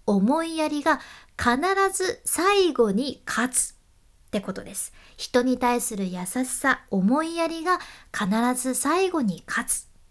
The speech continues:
老子はね、「内なる優しさは自信を生む。考える優しさは深みを生む。そして、与える優しさは愛を生む」と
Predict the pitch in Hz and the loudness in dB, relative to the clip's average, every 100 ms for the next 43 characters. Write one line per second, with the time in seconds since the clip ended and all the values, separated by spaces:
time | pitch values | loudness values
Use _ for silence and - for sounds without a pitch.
0 | _ _ _ - - - 185 226 254 - | _ _ _ -20 -20 -10 2 4 4 4
1 | 247 233 220 214 220 254 - - - _ | 0 0 0 -2 -2 -4 -10 -20 -20 _
2 | _ _ - 311 349 427 403 349 262 196 | _ _ 0 2 2 -2 -2 0 0 0
3 | 180 185 208 196 196 - 196 190 196 190 | 0 -4 -4 -4 -4 -2 -2 0 -2 -2
4 | 190 190 - 254 285 269 254 233 220 208 | -4 -2 0 0 2 2 2 0 0 0
5 | 202 - _ _ _ _ _ _ _ _ | 0 -4 _ _ _ _ _ _ _ _
6 | - 330 349 349 339 349 339 240 196 190 | 6 6 6 0 2 2 2 2 0 -2
7 | - 220 202 - 214 220 240 - _ _ | -2 -4 -4 -6 -4 -2 -2 -4 _ _
8 | _ - - 214 285 349 381 359 285 190 | _ -16 -8 0 2 2 -2 -4 -2 -2
9 | 170 165 180 - _ _ _ _ _ - | -4 -8 -10 -12 _ _ _ _ _ -10
10 | 208 - 247 208 - - _ - 226 233 | -6 -2 0 -2 -4 -20 _ 0 2 4
11 | 302 320 349 349 339 330 311 320 302 - | 4 4 4 2 0 0 2 0 0 -2
12 | - 285 294 320 - _ _ _ - 220 | -2 -2 2 0 0 _ _ _ -4 0
13 | 240 359 370 294 214 180 175 170 180 175 | 4 4 2 0 0 -2 -4 -4 -2 2
14 | 285 - 214 - | 2 2 -2 -2